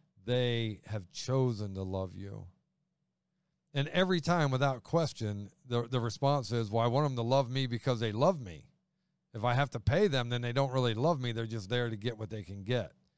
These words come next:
That's exactly the way it is with God. No different. God says, "I'm gonna put all this truth out there.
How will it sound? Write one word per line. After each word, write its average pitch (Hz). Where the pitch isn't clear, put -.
That's 117
exactly 143
the 147
way 147
it 139
is 143
with 127
God. 120
No 160
different. 170
God 160
says, 151
"I'm 165
gonna 170
put 151
all 220
this 220
truth 160
out 127
there. 131